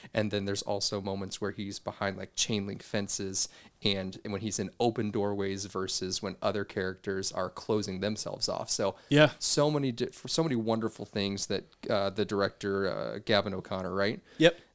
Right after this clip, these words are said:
Speaker 1: did with this that just, uh, I love him and I wanna see more.
Speaker 2: Yeah, yeah, good, good call outs.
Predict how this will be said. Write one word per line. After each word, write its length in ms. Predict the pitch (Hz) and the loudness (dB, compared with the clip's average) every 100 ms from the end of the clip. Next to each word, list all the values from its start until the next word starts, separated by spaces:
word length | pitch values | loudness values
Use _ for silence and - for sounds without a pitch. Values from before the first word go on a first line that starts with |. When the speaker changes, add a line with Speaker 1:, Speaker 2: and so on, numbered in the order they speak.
| 117 | 0
Speaker 1:
did 380 | 107 113 104 101 | 6 8 6 4
with 240 | 104 98 | 0 0
this 260 | - 98 - | 0 0 -2
that 300 | 110 101 - | 0 0 2
just, 440 | 104 - - - | 0 0 -4 -6
uh, 220 | - - - | -6 -6 -2
I 80 | - | 2
love 300 | 101 104 101 | 4 4 4
him 180 | 104 98 | 0 -4
and 160 | 90 95 | -4 -4
I 160 | 92 | -4
wanna 240 | 95 98 95 | -4 -4 -2
see 160 | - | -4
more. 300 | - - 123 - - _ _ | -6 -6 -8 -10 -18 _ _
Speaker 2:
Yeah, 280 | 139 185 160 - | 6 8 6 -2
yeah, 240 | 127 156 147 - | 8 8 8 6
good, 380 | 143 160 170 151 | 8 8 8 4
good 160 | 175 | 4
call 240 | 170 160 160 | 10 12 12
outs. 280 | 170 160 | 12 10